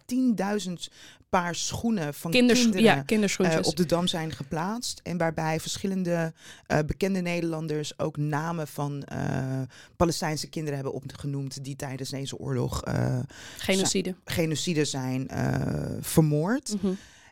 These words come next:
Speaker 1: En ik vond het zo'n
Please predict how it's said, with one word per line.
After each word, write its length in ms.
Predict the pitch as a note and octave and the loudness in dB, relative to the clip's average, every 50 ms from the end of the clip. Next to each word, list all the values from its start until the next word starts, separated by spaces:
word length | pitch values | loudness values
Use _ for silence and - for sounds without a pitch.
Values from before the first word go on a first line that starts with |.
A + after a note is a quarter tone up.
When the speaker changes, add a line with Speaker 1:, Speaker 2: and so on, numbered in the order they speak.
| _ _ _ _ | _ _ _ _
Speaker 1:
En 840 | - D#3+ F3 F3 E3+ E3 E3 D#3+ D#3 D#3 D3+ D3+ D3 D3 C#3+ C#3 C#3 - _ _ _ _ _ _ _ _ _ _ _ _ _ _ _ _ _ _ _ _ - - _ _ _ _ _ _ _ _ _ _ | -2 0 2 2 2 2 2 0 0 -2 -2 -4 -4 -6 -8 -10 -14 -20 _ _ _ _ _ _ _ _ _ _ _ _ _ _ _ _ _ _ _ _ -18 -18 _ _ _ _ _ _ _ _ _ _
ik 160 | - F3 - | -4 -4 -4
vond 220 | - - F3+ E3 D3 | -2 -2 -2 -2 -2
het 160 | D3 C#3 - | -2 -4 -4
zo'n 640 | - - F#3+ F#3 G#3+ A3+ A3+ G#3 D#3 C#3 B2 - | -4 -2 0 2 2 4 2 2 0 -2 -8 -12